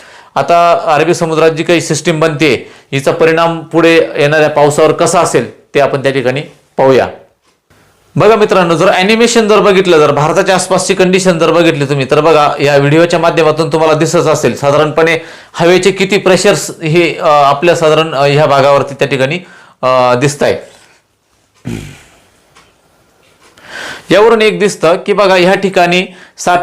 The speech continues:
ते आठ तारखेला चक्राकार स्थिती तयार होते आणि ती अरबी समुद्रातून वरच्या बाजूला फ्लो करते. त्याच्यात अजून मॉडेलमध्ये एक निश्चित, अ, नसली तरी साधारणपणे, अ, पश्चिमेकडून जोरदार वारा आणि बाष्प त्याच्यामुळे मात्र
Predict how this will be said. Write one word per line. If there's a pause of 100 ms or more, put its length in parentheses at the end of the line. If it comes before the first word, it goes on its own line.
ते
आठ
तारखेला
चक्राकार
स्थिती
तयार
होते
आणि
ती
अरबी
समुद्रातून
वरच्या
बाजूला
फ्लो
करते.
त्याच्यात
अजून
मॉडेलमध्ये
एक
निश्चित,
अ,
नसली (480)
तरी
साधारणपणे, (440)
अ,
पश्चिमेकडून
जोरदार (140)
वारा (220)
आणि
बाष्प (420)
त्याच्यामुळे
मात्र